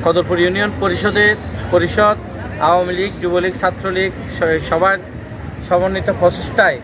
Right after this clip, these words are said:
আমরা ইতিমধ্যে আমাদের গাছগুলো আমরা কদলপুরে বিভিন্ন ওয়ার্ডে এবং ব্যক্তি প্রতিষ্ঠান, শিক্ষা প্রতিষ্ঠান, মাদ্রাসা, মসজিদ, মন্দিরে আমরা বিতরণ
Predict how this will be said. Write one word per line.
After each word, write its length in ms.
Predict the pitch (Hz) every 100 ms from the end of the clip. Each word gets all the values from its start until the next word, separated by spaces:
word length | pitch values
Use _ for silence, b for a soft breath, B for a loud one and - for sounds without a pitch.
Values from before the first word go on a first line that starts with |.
| 104 92 - - -
আমরা 340 | 139 170 190 196
ইতিমধ্যে 760 | 180 180 175 170 - 208 214 226 220 - - - 147
আমাদের 380 | 165 185 196
গাছগুলো 500 | 180 165 160 - 185
আমরা 400 | 180 160 165 175 165 - - - - 160
কদলপুরে 600 | 147 160 156 156 170 170
বিভিন্ন 360 | 156 156 165 170
ওয়ার্ডে 520 | 165 151 147 147 160
এবং 280 | 160 147 156 135
ব্যক্তি 420 | 143 135 - 170
প্রতিষ্ঠান, 680 | - 151 151 - 175 170 170 - - - -
শিক্ষা 260 | 185 175 170
প্রতিষ্ঠান, 480 | 160 160 - 180 170
মাদ্রাসা, 720 | 156 151 143 175 175 180 180 - - - - - -
মসজিদ, 360 | 156 156 156 175 165
মন্দিরে 320 | 156 147 165
আমরা 280 | 147 147 156
বিতরণ 400 | 156 139 143